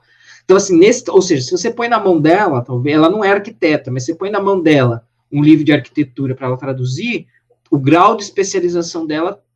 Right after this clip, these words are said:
permite que ela acerte. Mas você acha que no dia a dia das editoras isso acon-, não, os cara pega o cara que fez C N A e bota pra traduzir, é,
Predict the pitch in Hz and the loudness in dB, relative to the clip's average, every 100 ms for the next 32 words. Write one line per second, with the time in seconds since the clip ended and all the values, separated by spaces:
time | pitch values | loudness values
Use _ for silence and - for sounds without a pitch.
0 | _ - 185 185 185 - 190 208 196 233 | _ -2 0 -2 -8 -10 -6 -6 -4 -4
1 | - 196 156 - - _ _ 175 180 202 | -4 -4 -4 -6 -18 _ _ -2 2 2
2 | 202 196 - 180 156 160 156 143 165 151 | 0 -2 0 2 4 4 2 4 2 2
3 | 143 143 135 170 147 135 135 143 139 - | 0 -4 -4 -2 0 0 -4 -8 -12 -12
4 | 135 262 185 208 123 - 151 185 - 165 | -8 -2 0 0 -2 -2 -2 -2 -2 -4
5 | 208 247 320 247 254 - 254 - 269 277 | -2 -6 -4 -4 -4 -4 -6 -6 -8 -4
6 | 311 175 156 156 320 - _ - 311 185 | 0 2 2 2 0 -6 _ 2 4 4
7 | 170 - 233 226 294 302 320 190 180 320 | 2 0 -8 -6 0 2 2 0 -6 -8
8 | - _ _ _ _ _ _ - - - | -10 _ _ _ _ _ _ -16 -14 -6
9 | 147 127 120 - | -2 0 -2 -6